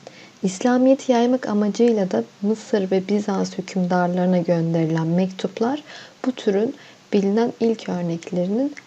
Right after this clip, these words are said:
arasında yer almaktadır. On beşinci yüzyılda kağıdın bulunmasıyla mektuplar yoğun olarak kullanılmaya başlanmıştır diyebiliriz.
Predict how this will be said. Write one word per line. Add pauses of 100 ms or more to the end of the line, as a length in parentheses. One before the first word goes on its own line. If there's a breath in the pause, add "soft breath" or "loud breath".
arasında
yer (120)
almaktadır. (420 loud breath)
On
beşinci
yüzyılda
kağıdın
bulunmasıyla (360 loud breath)
mektuplar
yoğun
olarak
kullanılmaya
başlanmıştır
diyebiliriz.